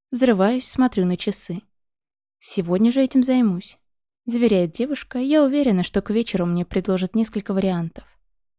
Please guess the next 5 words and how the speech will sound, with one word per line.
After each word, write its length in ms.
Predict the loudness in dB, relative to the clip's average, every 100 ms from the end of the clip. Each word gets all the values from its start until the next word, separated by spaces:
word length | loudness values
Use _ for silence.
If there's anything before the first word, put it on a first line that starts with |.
| _ _ _ -16
"Спасибо". 720 | -6 -2 -2 -2 -6 -6 -10 _ _ _ _
Отключаю 580 | -6 2 0 2 2 2
вызов, 320 | -2 -4 -6
убираю 400 | -4 -2 -2 -2
телефон. 560 | -6 -6 -8 -6 -10